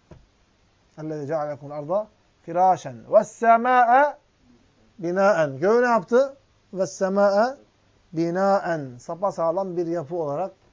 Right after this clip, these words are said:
yaptı. "Ve enzele minessemâi mâen." Gökten ne yaptı? Su indirdi.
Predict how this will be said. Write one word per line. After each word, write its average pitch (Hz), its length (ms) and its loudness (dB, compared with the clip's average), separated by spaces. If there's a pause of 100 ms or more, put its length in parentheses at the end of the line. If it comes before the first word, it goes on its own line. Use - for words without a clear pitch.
(140)
yaptı. 127 300 -18 (1300)
"Ve 175 40 -2
enzele 240 600 2
minessemâi 262 1040 2 (840)
mâen." 226 600 4 (200)
Gökten 233 520 2
ne 269 60 2
yaptı? 269 580 4 (800)
Su - 180 -8
indirdi. 135 400 -10